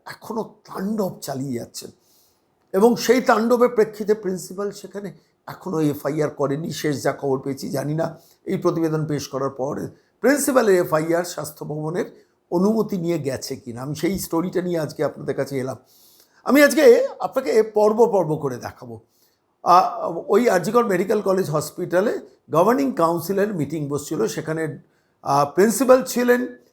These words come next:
সমস্ত head of the ডিপার্টমেন্টরা ছিলেন এবং ডাক্তারদের যারা প্রতিনিধি, জুনিয়র ডক্টরস ফোরাম এবং অন্যান্য ডাক্তারদের যারা প্রতিনিধি, তারা উপস্থিত ছিলেন।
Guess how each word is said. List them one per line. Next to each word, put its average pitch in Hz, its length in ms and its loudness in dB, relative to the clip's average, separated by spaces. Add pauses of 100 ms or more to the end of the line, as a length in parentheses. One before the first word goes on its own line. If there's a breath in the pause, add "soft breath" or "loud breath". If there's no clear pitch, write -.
(120)
সমস্ত 170 360 -4
head 147 180 4
of 196 180 2
the 233 80 4
ডিপার্টমেন্টরা 214 680 0
ছিলেন 214 400 0 (300 loud breath)
এবং 196 300 2
ডাক্তারদের 190 640 0
যারা 185 220 0
প্রতিনিধি, 196 920 -4 (220 loud breath)
জুনিয়র 190 300 2
ডক্টরস 180 440 0
ফোরাম 175 340 0
এবং 165 200 -2
অন্যান্য 170 380 -4
ডাক্তারদের 147 460 -6
যারা 151 180 -2
প্রতিনিধি, 180 520 -4
তারা 143 240 0
উপস্থিত 131 420 -8
ছিলেন। 110 220 -18